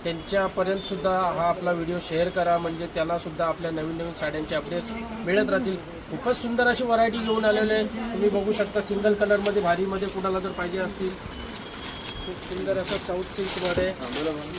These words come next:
सॉफ्ट सिल्क with zircon. बघू शकता सुंदर असा कलर.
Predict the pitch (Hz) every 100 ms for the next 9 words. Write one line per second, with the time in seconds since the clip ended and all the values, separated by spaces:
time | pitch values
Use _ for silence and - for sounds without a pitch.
0 | - 190 190 - 196 202 180 - - 175
1 | 160 - 170 180 196 196 180 160 180 214
2 | 208 208 214 202 - - - 208 190 -
3 | - 165 185 185 196 185 180 170 185 196
4 | 185 208 190 190 196